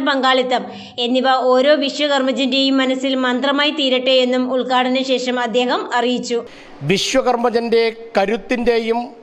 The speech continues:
Speaker 2: ബുദ്ധി വൈഭവ സാമർത്ഥ്യത്തിൻ്റെയും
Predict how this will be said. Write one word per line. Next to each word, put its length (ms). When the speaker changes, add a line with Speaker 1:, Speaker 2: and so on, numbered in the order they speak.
Speaker 2:
ബുദ്ധി 340
വൈഭവ 480
സാമർത്ഥ്യത്തിൻ്റെയും 1000